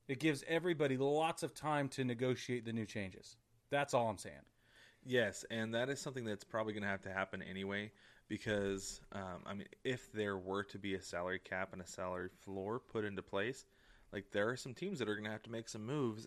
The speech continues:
Speaker 2: and the moves they're gonna have to make are far larger than what they can make prior to, I mean, even, like I said, if the, if the deal is reached in January before spring training starts in March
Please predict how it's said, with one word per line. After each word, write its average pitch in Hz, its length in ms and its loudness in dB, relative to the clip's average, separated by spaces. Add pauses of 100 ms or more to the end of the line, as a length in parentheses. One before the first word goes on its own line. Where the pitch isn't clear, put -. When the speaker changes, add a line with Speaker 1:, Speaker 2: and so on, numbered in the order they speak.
Speaker 2:
and 101 380 -2 (120)
the 107 80 -2
moves 123 260 -2
they're 110 80 0
gonna 110 160 -2
have 104 100 -4
to 95 80 -8
make 113 460 -2 (400)
are 92 480 2 (280)
far 117 320 2
larger 107 480 2
than 95 240 -6
what 98 160 -6
they 98 100 -2
can 98 260 -8
make 87 360 -8 (480)
prior 98 400 -2
to, - 240 -10 (180)
I 104 80 -8
mean, 104 240 -4
even, 117 260 -2
like 110 200 -2
I - 20 2
said, 95 260 -4
if 90 200 -8
the, 101 200 -2
if 104 140 -6
the 104 80 -4
deal 120 200 2
is 104 100 -4
reached 107 280 -4
in 92 140 -4
January 110 580 -4
before 110 300 -4
spring 107 260 -4
training 107 280 -4
starts 107 320 -4
in 87 120 -8
March 98 400 -4